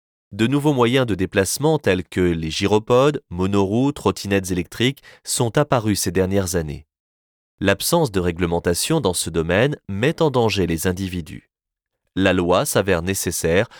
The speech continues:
pour encadrer l'utilisation de ces nouveaux moyens de déplacement. L'État a annoncé un projet de loi, la loi sur la mobilité, qui doit être adoptée pendant l'été deux mille dix-neuf.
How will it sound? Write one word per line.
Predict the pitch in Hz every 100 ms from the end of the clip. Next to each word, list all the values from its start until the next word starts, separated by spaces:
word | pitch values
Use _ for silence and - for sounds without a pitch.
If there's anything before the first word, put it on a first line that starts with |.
| -
pour | - 117 -
encadrer | 147 170 160 120 110 95
l'utilisation | 131 151 151 127 104 98 - 151
de | 165
ces | - 143
nouveaux | 123 117 113
moyens | 98 87 78 78
de | 87
déplacement. | 98 - 85 - 71 - _ _ _ _ _ _ _ _ _ -
L'État | 87 90 110 101 -
a | 87 -
annoncé | 104 113 113 - 143
un | 92
projet | - 113 117
de | 101
loi, | 92 85 78 - _ _
la | - 87
loi | 85 85 120
sur | 160 151
la | 123
mobilité, | 113 104 98 101 - 76 - _ _ -
qui | 127
doit | 127
être | 127 - 117
adoptée | 98 - 107
pendant | - 120 101
l'été | 95 98 98
deux | 92
mille | 87 82
dix-neuf. | 80 76 67 50 - -